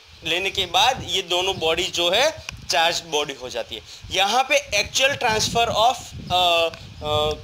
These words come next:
क्या बोलते हैं, इलेक्ट्रॉन्स होता है, ठीक है ना। यहाँ पे actual च-, म-, mass और electron का transfer हमें देखने को मिलता है, ठीक है, समझ में आ गया? ओके,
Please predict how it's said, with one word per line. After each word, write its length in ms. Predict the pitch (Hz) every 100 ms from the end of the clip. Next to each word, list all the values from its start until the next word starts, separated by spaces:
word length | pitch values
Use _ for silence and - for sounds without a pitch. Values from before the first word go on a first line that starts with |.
| - -
क्या 120 | 196
बोलते 260 | 196 196
हैं, 160 | 196 185
इलेक्ट्रॉन्स 500 | 202 190 190 180 -
होता 200 | 131 113
है, 120 | 107
ठीक 120 | - 214
है 60 |
ना। 160 | 240 220 - 160
यहाँ 220 | 160 180
पे 140 | 180
actual 420 | 170 175 - 214 240
च-, 340 | - - - - -
म-, 340 | 160 147 147 135
mass 300 | 143 170 -
और 160 | 165 170
electron 440 | 165 165 175 175
का 360 | 165 208 254 - - - -
transfer 480 | 151 156 - 175
हमें 240 | 156 147 143
देखने 280 | 139 143 147
को 180 | 175 247 320 - - 147
मिलता 300 | 147 127 117
है, 180 | 110 -
ठीक 140 | 240
है, 220 | 311 320 -
समझ 280 | - 220 240
में 120 | 233
आ 80 | 233
गया? 200 | 226 247 - - - -
ओके, 240 | 202 -